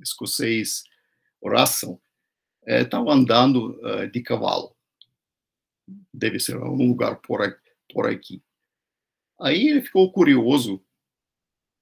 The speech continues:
eh, se, eh, qual seria, como engenheiro naval, ele ficou curioso, curioso qual seria o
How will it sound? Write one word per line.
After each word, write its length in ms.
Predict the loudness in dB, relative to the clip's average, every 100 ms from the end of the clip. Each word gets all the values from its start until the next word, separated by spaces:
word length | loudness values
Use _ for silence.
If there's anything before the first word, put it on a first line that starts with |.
| _ -14
eh, 240 | -8 -4
se, 840 | -2 -2 0 0 -2 -2 -4 -6 -8
eh, 220 | -10 -10 -6
qual 240 | -4 -2
seria, 600 | -2 -4 -2 0 -2 -4 -12 _ _
como 180 | -4 -2
engenheiro 520 | 0 -2 -2 -2 -2
naval, 440 | -4 0 2 0 -2 _ _ _
ele 160 | -6 -6
ficou 240 | -2 -2
curioso, 640 | 0 0 0 0 -4 -8 _ -16 -6
curioso 420 | -2 -2 -2 -4
qual 200 | -4 -4
seria 540 | -2 -2 0 0 0
o 440 | -4 -4 -4 -6